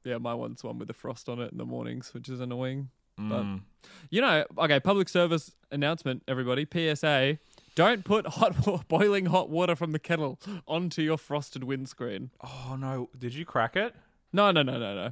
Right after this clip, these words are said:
Speaker 1: I used to do with my old car. You remember that? Did, did you ever see my old station wagon that I used to drive in, uh, Australia?
Speaker 2: Yeah, bro. I remember.
Speaker 1: Yeah.
Speaker 2: I remember riding that with you,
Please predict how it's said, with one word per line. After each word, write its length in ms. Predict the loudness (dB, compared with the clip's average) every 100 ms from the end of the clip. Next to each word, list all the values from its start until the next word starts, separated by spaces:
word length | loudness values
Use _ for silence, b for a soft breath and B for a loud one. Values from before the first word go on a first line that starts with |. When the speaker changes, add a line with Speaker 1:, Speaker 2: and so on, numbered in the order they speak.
| 2
Speaker 1:
I 80 | 4
used 300 | 4 4 0 -2
to 60 |
do 140 | -4 -4 B B B
with 120 | 4 6
my 160 | 4
old 240 | 4 2 0
car. 180 | -2
You 120 | 0 0
remember 180 | 2 4
that? 320 | 2 2 -4
Did, 200 | -4 -2
did 140 | -2 0
you 60 |
ever 100 | -2
see 140 | 0 0
my 100 | 4
old 220 | 2 2
station 340 | 0 0 0
wagon 260 | -2 0 0
that 80 | 0
I 40 |
used 160 | 0 -2
to 40 | -2
drive 380 | 2 2 2
in, 240 | 0 -2 -2
uh, 200 | -2 -4
Australia? 480 | -6 -2 0 2 2
Speaker 2:
Yeah, 360 | 0 2 4 4
bro. 240 | 4 4
I 360 | 6 6 8 6
remember. 360 | 6 2 4 6
Speaker 1:
Yeah. 120 | 6
Speaker 2:
I 80 | 6
remember 340 | 4 2 0
riding 420 | 2 4 4 4 0
that 200 | 0 0
with 180 | -4
you, 280 | -6 -8 -10